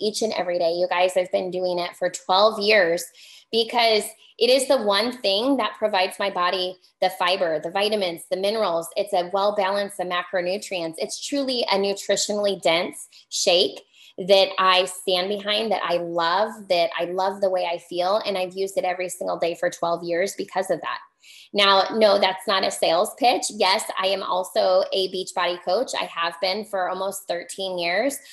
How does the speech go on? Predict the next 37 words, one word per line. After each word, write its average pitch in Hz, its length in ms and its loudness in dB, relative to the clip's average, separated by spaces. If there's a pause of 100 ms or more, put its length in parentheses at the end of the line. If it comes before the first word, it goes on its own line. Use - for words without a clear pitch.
(320)
but 226 160 4
that's 214 280 -2
because 269 440 -2
I 233 100 0
fell 226 340 2
in 247 140 0
love 233 280 0
with 214 160 0
this 190 240 -2
product. - 600 -4 (640)
And 247 180 2
it's 247 240 -2
not 254 260 0
me 262 200 0
trying 240 260 -6
to 220 60 0
sell 294 280 -4
people. 180 500 -4
It's 220 220 -2
about 220 340 0
me 247 400 -2
using 240 480 -4
and 196 180 -6
finding 226 440 -2
things 208 300 -4
that 190 140 -2
help 214 260 -2
me 220 160 -2
improve 190 420 -4
my 185 180 -4
health 202 460 0 (720)
and 214 200 2
better 220 280 4
my 202 340 0
well-being 185 720 0
so 220 220 -2
that 202 200 0